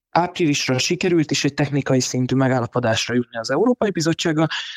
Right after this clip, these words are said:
tehát ez az a folyamat, amikor a szakértők, jogászok azt mondják, hogy igen, alapjaiban ez egy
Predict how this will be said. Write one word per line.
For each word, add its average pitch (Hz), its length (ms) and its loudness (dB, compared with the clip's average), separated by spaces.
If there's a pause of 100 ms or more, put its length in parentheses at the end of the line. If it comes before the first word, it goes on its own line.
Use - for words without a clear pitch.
tehát 151 220 0
ez 143 100 2
az 156 160 0
a 151 60 4
folyamat, 143 460 0
amikor 139 260 0
a 135 40 0
szakértők, 156 960 0
jogászok 131 540 0
azt - 180 0
mondják, 127 360 -6
hogy 113 180 -6
igen, 190 360 0 (380)
alapjaiban 123 720 0
ez 120 260 0
egy 120 160 -4